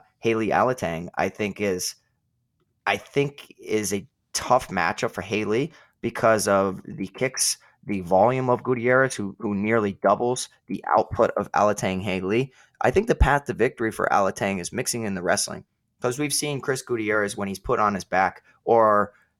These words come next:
you know, when he's taken down, he can be controlled. Uh, everybody's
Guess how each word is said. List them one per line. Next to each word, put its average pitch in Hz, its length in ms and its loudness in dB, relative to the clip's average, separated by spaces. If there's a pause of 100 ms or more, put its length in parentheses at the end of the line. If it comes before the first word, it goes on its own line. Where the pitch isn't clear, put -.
you 101 80 -4
know, 92 120 0
when 95 140 -2
he's 110 220 -4
taken 98 280 -4
down, 98 180 2
he 139 160 -6
can 135 240 -2
be 110 100 -2
controlled. 92 520 -2 (280)
Uh, 67 400 -2 (160)
everybody's 98 580 0